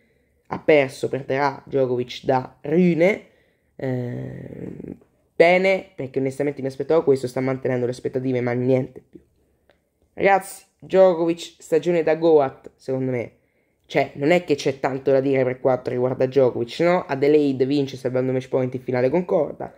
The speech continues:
Australian Open domina qualsiasi tipo di avversario con un arge-, con un, con uno strappo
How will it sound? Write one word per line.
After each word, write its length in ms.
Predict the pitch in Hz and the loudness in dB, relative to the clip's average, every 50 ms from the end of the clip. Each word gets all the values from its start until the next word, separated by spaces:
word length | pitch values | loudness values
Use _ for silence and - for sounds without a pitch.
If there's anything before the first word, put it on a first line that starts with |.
| _ _ _ _ _ | _ _ _ _ _
Australian 420 | - 139 139 139 - 151 151 156 160 | -4 -4 -2 -2 -2 -2 2 2 2
Open 280 | 156 147 143 131 131 | 2 2 0 0 2
domina 360 | 135 151 147 147 147 147 143 | 4 4 4 4 2 -2 -2
qualsiasi 340 | 127 139 143 139 - 143 143 | -2 -4 -4 -6 -8 -10 -6
tipo 160 | 131 147 143 | -4 -2 0
di 80 | 143 147 | 0 0
avversario 600 | 139 123 139 135 135 - - 151 143 147 131 117 | 0 0 -2 -4 -2 0 0 2 2 2 0 -2
con 100 | 123 117 | -2 -4
un 120 | 123 123 | -4 -4
arge-, 360 | 123 127 139 135 135 139 131 - | -6 -6 -8 -6 -6 -6 -6 -6
con 140 | - 139 | -6 -6
un, 240 | 139 135 135 131 123 | -4 -2 -4 -4 -4
con 240 | - - 135 135 139 | -4 -4 -4 -2 -2
uno 240 | 139 139 139 139 139 | 0 0 0 0 -2
strappo 800 | 139 - - - 147 156 156 147 147 - - - 131 123 120 | -4 -8 -8 -4 -2 -2 0 -2 -4 -2 0 0 0 0 0